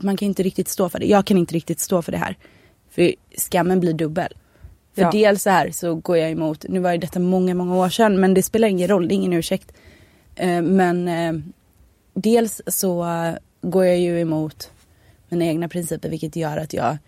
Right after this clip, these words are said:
Speaker 1: alltså så här, jag, jag, jag blir en hycklare. Och så gör man någonting som man vet skulle såra någon annan om den fick reda på det. Det är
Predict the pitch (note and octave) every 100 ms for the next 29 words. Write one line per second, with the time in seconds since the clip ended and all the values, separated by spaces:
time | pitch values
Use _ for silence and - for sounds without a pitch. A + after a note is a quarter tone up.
0 | _ _ _ _ _ _ - E3+ E3+ E3
1 | D3 _ - - - - E3+ - F3 F#3
2 | D#3 - F#3 F3+ F3 E3+ - F#3 G3+ -
3 | _ _ - G#3 G#3 G3+ F3 F3 F3 E3
4 | F3+ E3+ - D#3+ E3 D3 - - - E3+
5 | E3+ D3+ - - D#3+ - E3+ E3 E3+ E3
6 | D#3+ D3+ D#3+ E3 E3 D#3+ - - E3+ F3
7 | F3+ - F3+ G3 F#3+ - F#3+